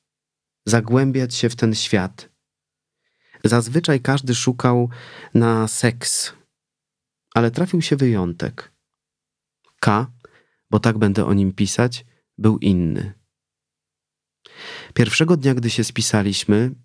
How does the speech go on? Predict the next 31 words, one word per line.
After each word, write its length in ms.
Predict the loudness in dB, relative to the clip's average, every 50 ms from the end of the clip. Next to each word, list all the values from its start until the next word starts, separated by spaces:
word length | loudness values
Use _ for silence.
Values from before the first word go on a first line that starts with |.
| _ _ _ _ _ _
pisaliśmy 480 | -2 0 2 2 2 2 0 -2 0
ze 100 | 0 0
sobą 260 | 0 0 0 0 0 0
kilka 320 | 0 -2 0 0 0 0
godzin. 480 | 0 0 0 0 -2 -4 -8 -10 -12 -12 -14 _ _ _ _ _ _ _
Zero 380 | -2 0 2 2 2 2 0 0
pytań 420 | 0 -2 0 2 2 2 2 0 -2 -2
o 100 | -4 -4
seks, 500 | 0 2 2 2 2 -2 -6 -8 -10 -12 _ -20 _ _ _ _ _ 0
o 120 | 2 4
rolę 280 | 4 4 4 2 0 -2
w 60 | -2
seksie, 380 | -2 -2 -2 0 -2 -2 0 0 0 -2 -4 -12 -20 _ _ -2
fetysze 600 | 0 0 2 2 2 0 2 2 2 0 0 0 -2 -8 -16 -20 -20 -8 _
i 80 | -2 0
tym 160 | 2 0 0
podobne. 580 | 2 0 0 0 0 -2 -2 -2 -4 -4 -4 -6 -10 _ _ _ _ _ _ _ _ _ _ _ -20 -20 -20 -20 -10 -6
Zwykła, 600 | -4 2 2 2 2 4 2 2 2 4 2 2
zapoznawcza 600 | 0 0 0 0 0 0 2 0 0 2 0 0 0
rozmowa. 640 | 0 0 2 2 2 2 2 0 -2 -4 -6 -8 -12 _ _ _ _ _ _ _ _ _ _ _ _ _ _ _
Na 140 | 2 2 2
koniec 320 | 4 2 2 2 0 -2 -4
dnia 340 | -2 0 2 2 2 2
podaliśmy 520 | 0 0 0 0 2 0 0 0 -2 -2 -2
sobie 260 | 0 0 0 2 2
maile, 500 | 2 2 2 0 0 0 0 0 0 -2 -4 -10 -16 -20 -20 -20 -20 -20 -8 _
aby 200 | -2 -2 0 0
spisać 440 | -2 -2 -2 -2 0 2 0 0 0
się 140 | 0 0 -2
w 80 | -2 0
przyszłości. 800 | 0 -2 -2 0 0 0 0 0 -2 -4 -4 -4 -6 -6 -6